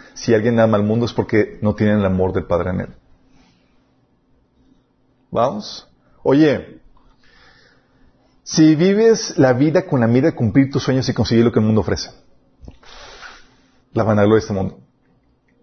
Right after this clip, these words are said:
Si eres cristiano que vive, cristiano, que vive para realizar tus sueños, ¿sí? Es decir, para vivir ensimismado y conseguir el éxito de este mundo,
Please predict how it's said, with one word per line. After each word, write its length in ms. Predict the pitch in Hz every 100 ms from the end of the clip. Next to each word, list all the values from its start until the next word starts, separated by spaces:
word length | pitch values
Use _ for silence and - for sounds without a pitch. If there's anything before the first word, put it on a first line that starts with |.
| _ _ _ _ _ _ _
Si 120 | -
eres 100 | 214
cristiano 340 | 185 202 190 208
que 140 | 147
vive, 500 | 127 165 190 196 - - _ _ _ _ _ - 107
cristiano, 520 | - 131 135 110 92 87
que 160 | 110
vive 260 | 107 135 151
para 200 | 151 107
realizar 340 | 104 95 117
tus 160 | - 123
sueños, 640 | - 101 87 - - _ _ _ _ _ _ _ _ _ _
¿sí? 200 | - 98 101 107 - _ _ _ _ _ _ _ _
Es 200 | 127 131
decir, 420 | 143 139 - - _ _ _
para 160 | 117 110
vivir 180 | 113 143
ensimismado 720 | 135 120 101 101 87 - - _ _ _ _ _ _ - - - _ _ -
y 120 | 131
conseguir 420 | 143 123 127 165
el 160 | 185 147
éxito 380 | 147 - -
de 60 | 104
este 160 | 104 104
mundo, 420 | 95 92 90